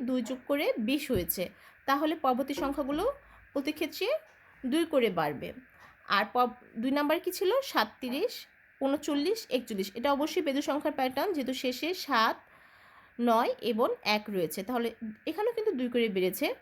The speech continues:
সাত তিরিশ, ঊনচল্লিশ, একচল্লিশ, তারপরটা হবে তেতাল্লিশ। আসো আমরা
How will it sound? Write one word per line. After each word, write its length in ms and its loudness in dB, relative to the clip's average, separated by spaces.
সাত 240 0
তিরিশ, 260 2
ঊনচল্লিশ, 480 0
একচল্লিশ, 500 -2
তারপরটা 440 0
হবে 220 2
তেতাল্লিশ। 320 -4
আসো 260 -4
আমরা 160 0